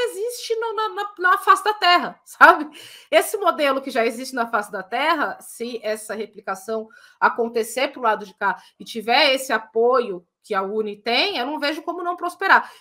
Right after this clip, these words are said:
E aí, depois disso, a gente vê como que a gente vai conseguir fazer a medição de forças políticas que, que necessariamente tem que acontecer. Porque, cara, assim, ó, da uni saem, literalmente, quem são os professores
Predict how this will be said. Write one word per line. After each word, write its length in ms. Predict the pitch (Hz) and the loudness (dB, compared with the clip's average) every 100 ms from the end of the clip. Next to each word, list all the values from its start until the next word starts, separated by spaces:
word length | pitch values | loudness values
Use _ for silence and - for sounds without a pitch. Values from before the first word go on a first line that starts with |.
| - | 0
E 80 | 247 | 4
aí, 240 | 254 339 339 | 4 4 -2
depois 360 | 381 302 269 | -2 -2 -4
disso, 220 | 254 311 | -6 -8
a 60 | 302 | -8
gente 240 | 285 294 | -8 -10
vê 240 | 302 254 277 | -8 -6 -6
como 360 | - 240 269 | -6 -8 -8
que 120 | - 277 | -8 -10
a 20 | |
gente 240 | 285 294 | -8 -6
vai 180 | 226 233 | -4 -4
conseguir 380 | 233 240 - 254 | -6 -12 -14 -10
fazer 400 | 269 233 233 233 | -6 -4 -4 -2
a 120 | 240 | 0
medição 520 | 254 240 294 - 254 | -2 -4 -8 -6 -8
de 140 | 277 392 _ | -6 -10 _
forças 560 | - 285 285 - 311 - _ - _ _ | -4 -2 -2 -6 -16 -20 _ -20 _ _
políticas 640 | 302 302 262 262 - 247 240 | 2 2 2 -8 -10 -10 -10
que, 420 | - 262 254 240 | -12 -10 -10 -12
que 220 | - - | -14 -10
necessariamente 680 | 226 233 240 240 240 233 233 | -6 -6 -4 0 0 0 -4
tem 120 | 240 | -6
que 60 | 254 | -8
acontecer. 600 | 269 285 392 - 254 - - _ _ | -8 -8 -8 -2 -2 -2 -10 _ _
Porque, 240 | 262 262 | -14 -12
cara, 240 | 311 359 466 | 4 8 8
assim, 260 | 466 320 | 4 0
ó, 180 | 247 190 - _ - | 2 2 -2 _ 4
da 200 | 254 285 | 6 6
uni 280 | 339 427 | 6 2
saem, 480 | 403 - 269 349 196 - _ _ | 2 6 6 4 -4 -12 _ _
literalmente, 960 | 208 392 415 381 285 202 202 349 - 202 | -4 -2 0 2 2 0 -4 -6 -10 -10
quem 240 | - 370 | -2 -2
são 300 | 440 302 392 | 2 4 4
os 100 | 440 | 4
professores 960 | - 311 311 294 - 247 294 370 226 | 0 -4 -2 -6 -4 2 4 4 -2